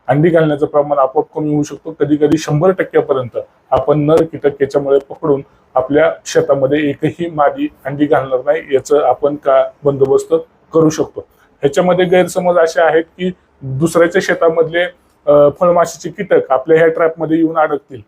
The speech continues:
असं काहीही होत नाही. जे त्याच्यामधले जी रेंज असते याच्यानुसारच होतात. दुसरं, बरेचसे शेतकरी हे असे जे ट्रॅप लावतात ते फक्त शेताच्या चारी बाजूनी कडनीच, म्हणजे बॉर्डरवरती सैनिक उभा केल्याप्रमाणेच लावतात.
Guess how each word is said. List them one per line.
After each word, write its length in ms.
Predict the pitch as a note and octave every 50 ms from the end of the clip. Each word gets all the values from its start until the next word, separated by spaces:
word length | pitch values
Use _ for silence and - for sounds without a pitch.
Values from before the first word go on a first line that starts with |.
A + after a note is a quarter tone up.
| _ _ _ _ _ _ -
असं 200 | C3 - - D3+
काहीही 360 | - D#3+ C#3+ C#3+ D#3 D#3+ E3
होत 260 | E3 E3 E3 E3 D#3+ D#3+
नाही. 280 | D#3+ D#3 D3 C#3+ C#3 C#3 _ _ _ _ _ _ _ C3
जे 140 | - F4+ -
त्याच्यामधले 680 | - E3+ D#3 - G3 E3+ E3+ E3 D#3+ E3 E3+ F3 E3
जी 220 | D3+ D3+ F#3+ G3
रेंज 280 | F3+ F#3+ F#3 F3 E3 D#3+
असते 280 | D3 C#3+ - - D3+ C#3+ C#3+ _ _ _ _ C#3+
याच्यानुसारच 580 | C#3 C#3+ D#3+ D#3+ D#3+ D#3 - E3+ E3 E3 D#3+ E3
होतात. 220 | D3+ - - C#3+
दुसरं, 480 | C#3+ D3 D3+ C#3 D3 D3+ - D#3+ E3 E3+ D#3
बरेचसे 320 | E3 D#3+ E3+ E3+ - F3+ E3+
शेतकरी 420 | - E3+ D3+ - - E3 E3 F3
हे 80 | E3 D3+
असे 260 | C#3 C#3 - - E3
जे 100 | F3+ F3
ट्रॅप 340 | F3 - F3 E3+ - - E3
लावतात 320 | D#3 D3+ D3+ - E3 E3 - - _ _ _ _ _ -
ते 60 | E3
फक्त 320 | D#3 - - D#3 - - F#3
शेताच्या 520 | - - F3 E3+ F3+ E3 D#3+ F3+ F3+ F3+ F3+
चारी 220 | - E3 E3 F3
बाजूनी 320 | E3+ E3+ E3+ E3 E3 E3 D#3+
कडनीच, 440 | - - F3 F#3 F#3 E3+ D#3 - -
म्हणजे 180 | D3+ C#3+ D3+ D#3
बॉर्डरवरती 600 | D3+ E3+ D#3+ D#3 E3 D#3+ D#3+ E3 E3 D#3+ - E3
सैनिक 340 | - F3 E3 E3 D#3+ D#3+ E3
उभा 160 | D#3 E3 D#3+
केल्याप्रमाणेच 640 | D#3+ E3 D#3+ D#3+ D#3+ D#3+ D#3 D3+ D#3+ D#3 D#3+ D#3 D#3+
लावतात. 280 | D#3+ D3 C#3+ - C#3+